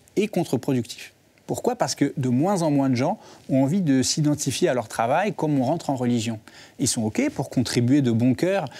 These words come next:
euh, à un projet collectif, mais tout en gardant une approche pragmatique. D'un autre côté, s'il n'y a pas un minimum de sens dans le travail, on va vite avoir un problème de cohésion.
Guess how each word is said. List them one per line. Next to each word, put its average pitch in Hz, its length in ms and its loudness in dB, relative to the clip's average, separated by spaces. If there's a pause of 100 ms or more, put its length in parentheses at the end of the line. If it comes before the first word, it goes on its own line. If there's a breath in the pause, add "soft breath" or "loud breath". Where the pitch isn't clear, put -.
(240 loud breath)
euh, - 260 -12
à - 100 -8
un - 60 -20
projet 135 280 0
collectif, 113 600 -2
mais 277 320 0
tout - 240 -6
en 180 80 2
gardant 143 560 0
une 175 160 2
approche 214 320 -2
pragmatique. 165 640 -4 (760 loud breath)
D'un 139 140 2
autre 127 140 0
côté, 165 280 0
s'il - 140 -2
n'y 135 40 2
a 123 40 -8
pas 156 260 -2
un 127 80 -4
minimum 143 480 2
de 107 100 -2
sens 135 360 0
dans 127 100 0
le 247 60 0
travail, 160 560 -2 (300)
on 127 40 -6
va 113 120 -4
vite 170 200 -4
avoir 127 180 0
un 127 80 0
problème 147 260 0
de 123 80 2
cohésion. 107 460 -2